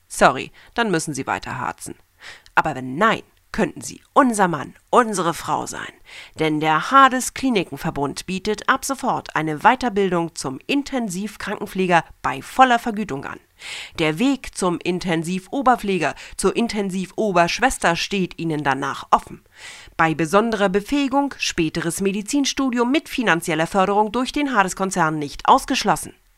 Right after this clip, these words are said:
Bewerber mit Berufserfahrung in verwandten Tätigkeitsbereichen wie zum Beispiel Schlachthöfen oder Feldlazaretten werden bevorzugt.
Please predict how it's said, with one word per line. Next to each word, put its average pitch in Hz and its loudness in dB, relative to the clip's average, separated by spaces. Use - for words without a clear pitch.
Bewerber 214 6
mit 170 0
Berufserfahrung 190 2
in - -6
verwandten 220 4
Tätigkeitsbereichen 240 2
wie 208 -6
zum 214 -2
Beispiel 196 0
Schlachthöfen 202 0
oder 160 0
Feldlazaretten 175 -2
werden 156 0
bevorzugt. - -6